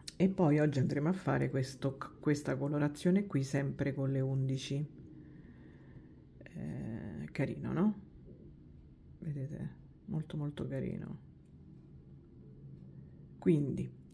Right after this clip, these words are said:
andremo a fare l'incastonatura con queste pince, molto semplice perché è un netti de-, di fondo,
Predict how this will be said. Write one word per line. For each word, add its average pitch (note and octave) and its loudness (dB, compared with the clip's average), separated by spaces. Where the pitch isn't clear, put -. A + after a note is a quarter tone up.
andremo D3 4
a D#3 4
fare D3 2
l'incastonatura C#3 0
con C3+ -2
queste C#3 0
pince, C#3 0
molto C3 0
semplice C#3 2
perché - -2
è C#3+ -2
un C#3 -2
netti B2+ 0
de-, A#2 -2
di C3 -2
fondo, C3+ 0